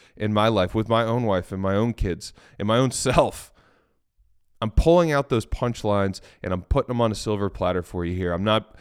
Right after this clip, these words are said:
diving deep into it. I'm not giving a whole bunch of context and additional words and additional thoughts and additional conversation, and I'm not running ads. We're not doing any of that. It's just,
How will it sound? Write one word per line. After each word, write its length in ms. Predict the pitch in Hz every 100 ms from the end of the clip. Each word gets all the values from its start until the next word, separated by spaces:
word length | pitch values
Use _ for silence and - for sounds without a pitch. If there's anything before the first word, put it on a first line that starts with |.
| - _ _ _ _ - -
diving 400 | - 120 131 117
deep 320 | 107 120 123 123
into 400 | 113 - 123 117
it. 100 | 104
I'm 140 | 101
not 300 | 110 110 - - _ _
giving 260 | 104 117 117
a 60 | 95
whole 260 | 131 131
bunch 300 | 123 127 123
of 140 | 107 -
context 640 | 131 131 135 131 127 -
and 120 | 98
additional 560 | 90 123 127 - 117 107
words 440 | 113 117 117 113
and 140 | 92 85 - _
additional 500 | 92 135 139 - 113
thoughts 480 | 104 117 117 117 -
and 120 | 92
additional 460 | 87 123 127 - 107
conversation, 840 | - 107 101 92 107 101 - 101
and 180 | 95 82
I'm 80 | 87
not 200 | 104 107
running 360 | 117 113 104
ads. 240 | 95 95 98
We're 60 |
not 260 | 101 113 120
doing 320 | 123 120 113 - - _
any 240 | 113 113 107
of 100 | 90
that. 280 | 87 85 -
It's 180 | 101 -
just, 320 | - 95 -